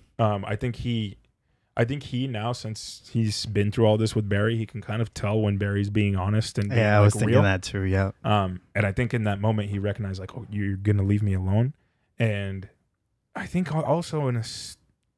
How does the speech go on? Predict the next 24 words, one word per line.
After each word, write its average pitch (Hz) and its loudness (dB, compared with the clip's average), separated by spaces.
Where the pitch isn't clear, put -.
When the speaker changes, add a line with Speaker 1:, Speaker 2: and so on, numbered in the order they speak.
Speaker 1:
weird 147 4
way 127 6
and, 110 -4
uh, 101 -6
like, 107 -4
very 135 -2
slightly, 127 -6
like, 117 -6
he 110 -4
kind 131 0
of 131 2
recognizes 143 0
that 101 -8
Barry 120 -4
is 127 -4
also 135 -6
a 135 -4
little 131 -4
bit 127 -6
human. 147 2
It's 101 -8
like, 101 -2
okay, 101 0
like, 92 -4